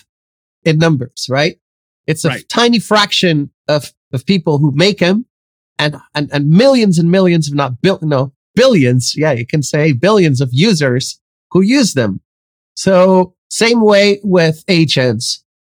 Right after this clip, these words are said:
Speaker 1: Not everybody is cut out to build and manage and update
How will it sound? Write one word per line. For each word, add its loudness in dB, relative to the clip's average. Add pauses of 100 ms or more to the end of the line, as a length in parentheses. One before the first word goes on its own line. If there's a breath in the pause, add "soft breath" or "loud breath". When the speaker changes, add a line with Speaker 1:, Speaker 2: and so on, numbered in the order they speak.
Speaker 1:
Not 2
everybody 2
is -4
cut 0
out 0 (140)
to -2 (100)
build 2
and 0
manage 0
and -4
update -2